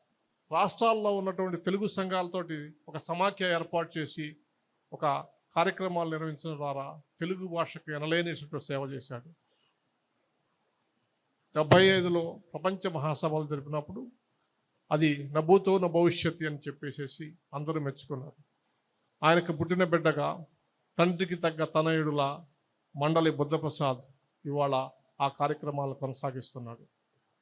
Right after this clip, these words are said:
బుద్ధప్రసాద్ గారు చాలా ఖచ్చితంగా, నిర్ద్వందంగా,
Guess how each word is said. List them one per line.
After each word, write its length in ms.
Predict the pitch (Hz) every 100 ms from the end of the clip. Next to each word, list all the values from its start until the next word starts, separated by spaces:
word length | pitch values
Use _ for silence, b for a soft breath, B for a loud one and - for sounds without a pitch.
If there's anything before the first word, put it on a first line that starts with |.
| _ _ _ _ _ _ _ -
బుద్ధప్రసాద్ 560 | 165 202 190 180 202
గారు 260 | 185 180 165 -
చాలా 240 | 175 180
ఖచ్చితంగా, 760 | 175 165 - 175 180 170 170 196 _ _ _ _ _
నిర్ద్వందంగా, 800 | 160 151 175 175 170 156 160 196